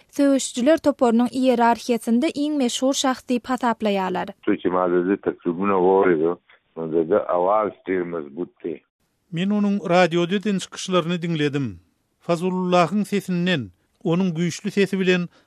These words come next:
Speaker 3: adamlary öjükdirip biljek, görmegöý şahsiýetdigini aňsa bolýar. Onuň çykyşlary şahsiýetiň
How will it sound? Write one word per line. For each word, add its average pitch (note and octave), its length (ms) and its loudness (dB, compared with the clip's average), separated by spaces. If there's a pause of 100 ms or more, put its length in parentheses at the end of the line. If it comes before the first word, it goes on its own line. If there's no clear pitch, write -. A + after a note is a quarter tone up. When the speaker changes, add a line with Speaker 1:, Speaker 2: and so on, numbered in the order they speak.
(100)
Speaker 3:
adamlary E3+ 680 4
öjükdirip F3 680 0
biljek, F3 360 0 (380)
görmegöý E3 520 4 (100)
şahsiýetdigini F3+ 680 0
aňsa D#3+ 400 0
bolýar. C3+ 420 0 (440)
Onuň F3 220 -2
çykyşlary G3 520 -4 (100)
şahsiýetiň F3 640 -2